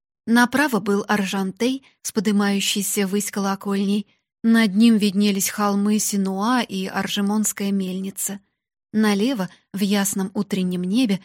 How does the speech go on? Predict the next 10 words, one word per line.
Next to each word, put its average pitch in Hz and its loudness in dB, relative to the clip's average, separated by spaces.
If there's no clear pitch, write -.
вырисовывался 214 0
акведук 208 -4
Марли. 196 0
Еще 202 2
дальше 190 -2
можно 196 2
было 190 0
разглядеть 185 -2
Сен-Жерменскую 196 -2
террасу. 247 -2